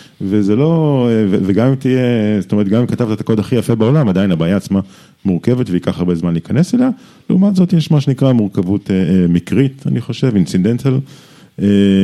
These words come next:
ו-, ו-, וזה מורכבות שקרתה בטעות, אוקיי? כתבת קוד לא נכון, לא תיעדת, לא עשית חלוקה נכונה בין המודולים, היית יכול לעשות את זה יותר פשוט. אמ,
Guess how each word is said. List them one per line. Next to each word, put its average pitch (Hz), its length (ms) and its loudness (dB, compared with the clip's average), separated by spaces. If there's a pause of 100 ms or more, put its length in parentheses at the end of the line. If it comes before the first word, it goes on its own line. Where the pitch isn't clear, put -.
(180)
ו-, 101 360 0
ו-, 104 260 0
וזה 107 400 0
מורכבות 107 420 -2
שקרתה 98 320 -2
בטעות, 92 520 -2 (200)
אוקיי? 95 300 0 (400)
כתבת - 340 -4
קוד 87 240 -2
לא 87 140 0
נכון, 82 380 -2
לא 80 80 0
תיעדת, 80 440 -4 (280)
לא 87 120 0
עשית 87 240 -6
חלוקה 90 340 -4
נכונה 90 340 -2
בין 92 200 -2
המודולים, 95 500 2
היית 85 200 -2
יכול 95 220 -2
לעשות 87 160 -4
את 92 80 0
זה 87 80 -4
יותר 85 200 -6
פשוט. - 360 -6 (1080)
אמ, 90 60 2